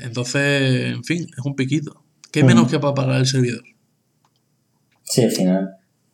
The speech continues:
Speaker 1: Pero bueno, mm, al final algo se gana, ¿sabes? No sé cuánto se gana, cuánto estaría ganando yo si la gente no utilizara Adblock como bloqueadora de contenido.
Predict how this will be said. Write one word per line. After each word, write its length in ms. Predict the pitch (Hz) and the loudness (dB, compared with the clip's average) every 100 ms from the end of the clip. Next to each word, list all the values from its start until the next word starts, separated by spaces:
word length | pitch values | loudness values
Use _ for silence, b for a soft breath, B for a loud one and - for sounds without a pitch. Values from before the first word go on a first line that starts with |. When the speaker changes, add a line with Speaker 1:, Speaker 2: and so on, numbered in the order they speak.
| _ _ _ b b b b | _ _ _ b b b b
Speaker 1:
Pero 180 | - 135 | -4 0
bueno, 460 | 143 254 226 - - _ _ _ _ _ _ _ _ _ _ _ - | 2 0 -2 -8 -18 _ _ _ _ _ _ _ _ _ _ _ -10
mm, 840 | 156 151 151 151 147 147 147 147 147 147 147 147 143 143 139 131 | -6 -4 -2 -2 0 -2 -4 -6 -10 -18 -20 -20 -20 -20 -20 -18
al 120 | 135 | -12
final 280 | - 131 160 | -4 0 0
algo 220 | 220 269 | -2 -4
se 140 | 247 | -4
gana, 340 | 233 226 127 - | -4 -4 -6 -10
¿sabes? 360 | - - 139 139 | -16 -8 -6 -4
No 160 | 143 147 | -2 0
sé 180 | 190 | 0
cuánto 340 | 160 147 135 135 | -2 -4 -2 -2
se 160 | - | 0
gana, 260 | 135 131 131 - | 0 0 -2 -4
cuánto 300 | 135 131 131 | -2 -2 -2
estaría 280 | 131 131 | -2 -2
ganando 320 | 127 131 127 127 | 0 0 0 0
yo 280 | 127 127 | 0 0
si 720 | 127 131 127 123 120 120 123 123 B B B B B B | -2 -2 -2 -2 -6 -10 -12 -16 B B B B B B
la 140 | 135 - | -2 0
gente 320 | 131 131 127 | 2 2 2
no 100 | 127 | 0
utilizara 540 | 127 120 - 117 117 | 0 -4 -6 -8 -6
Adblock 300 | 117 113 107 - | -6 -8 -12 -12
como 120 | 123 | -12
bloqueadora 360 | 117 113 117 117 | -10 -10 -8 -8
de 80 | 120 | -8
contenido. 440 | 120 123 117 127 | -8 -8 -8 -12